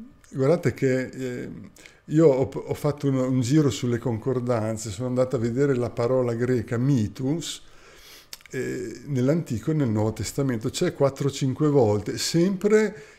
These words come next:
in senso negativo, rif-, riferito ai miti pagani. Eh, Ben Sirach, eh, li, li chiama, eh,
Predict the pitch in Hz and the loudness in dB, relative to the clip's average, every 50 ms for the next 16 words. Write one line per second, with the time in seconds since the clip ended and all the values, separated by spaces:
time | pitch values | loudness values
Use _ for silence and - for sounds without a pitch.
0 | _ _ - 147 151 156 - - - 123 117 113 - - 147 139 143 139 135 156 | _ _ -6 -4 -4 -4 -4 -4 -4 -4 -4 -4 -4 -2 -2 0 0 0 0 -2
1 | 151 - - 165 143 117 110 110 107 113 113 117 - - - - 147 131 127 - | -4 -4 -4 -2 -2 0 0 0 -2 -2 -2 -4 -6 -8 -8 -8 -6 -6 -6 -2
2 | - 160 156 139 143 143 139 185 170 156 156 160 160 147 131 110 113 110 113 - | 0 0 2 2 2 2 2 2 2 4 4 4 4 4 4 2 2 0 -2 -2
3 | 151 147 143 - 165 160 147 139 117 104 98 95 98 104 120 123 117 110 - - | -4 -4 -2 -2 -4 -2 0 0 0 0 0 -2 -4 -4 -6 -8 -10 -14 -16 -20
4 | - - _ _ - _ _ _ _ _ _ _ _ _ _ _ _ _ _ _ | -20 -20 _ _ -20 _ _ _ _ _ _ _ _ _ _ _ _ _ _ _
5 | _ _ _ _ - - _ _ - 131 123 135 143 143 - 143 135 135 147 151 | _ _ _ _ -20 -20 _ _ -12 -10 -8 -8 -8 -8 -8 -2 2 4 4 4
6 | 143 - - - 170 180 202 208 226 202 175 - - 147 156 160 - - 160 143 | 2 0 -2 0 2 2 4 2 2 -2 -2 -4 -4 -6 -6 -8 -12 -8 -6 -4
7 | 123 135 143 143 131 - - - 147 143 143 143 147 147 151 151 147 131 - 131 | -4 -2 -2 -2 -4 -4 0 0 2 2 4 2 0 2 0 0 -2 0 -4 -8
8 | 120 | -12